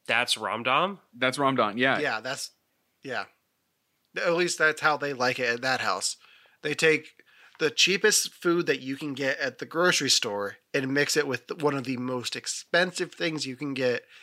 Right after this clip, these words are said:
Speaker 3: in any grocery <laughs> store, which is Wagyu beef. Um, which is, like, such a perfect, like,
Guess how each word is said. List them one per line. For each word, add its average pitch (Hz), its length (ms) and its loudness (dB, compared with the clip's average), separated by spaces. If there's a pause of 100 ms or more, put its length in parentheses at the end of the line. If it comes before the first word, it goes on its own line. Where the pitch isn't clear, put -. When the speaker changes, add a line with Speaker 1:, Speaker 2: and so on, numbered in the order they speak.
(160)
Speaker 3:
in 143 160 0 (120)
any 180 240 4
grocery 131 420 0
<laughs> - 20 0
store, 131 420 4 (600)
which 160 120 2
is 143 120 0
Wagyu 151 520 4
beef. 135 440 -2 (100)
Um, 127 600 0 (1400)
which 165 300 4
is, 160 160 4
like, 156 280 4 (200)
such - 400 4
a 180 140 6
perfect, 190 720 4 (1600)
like, 151 280 4